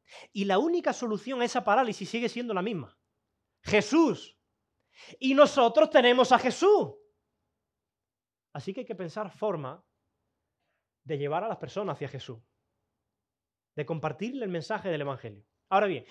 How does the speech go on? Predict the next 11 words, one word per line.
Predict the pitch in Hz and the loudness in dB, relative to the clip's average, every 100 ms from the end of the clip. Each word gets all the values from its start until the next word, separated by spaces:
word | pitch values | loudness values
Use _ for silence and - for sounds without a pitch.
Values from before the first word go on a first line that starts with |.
| - - | -18 -10
el | 165 | -4
mensaje | 160 160 247 247 294 | -4 -4 -4 -4 -4
del | 285 | 0
evangelio | 226 202 214 226 254 | 2 2 0 -2 -4
es | |
siempre | - 214 190 190 | -4 -6 -4 -4
el | 165 | -2
mismo, | 233 226 117 139 | -2 -4 -6 -4
eso | 247 | 2
es | 277 | 2
innegociable. | 262 226 185 180 226 269 151 113 | 2 -2 0 0 6 6 6 -8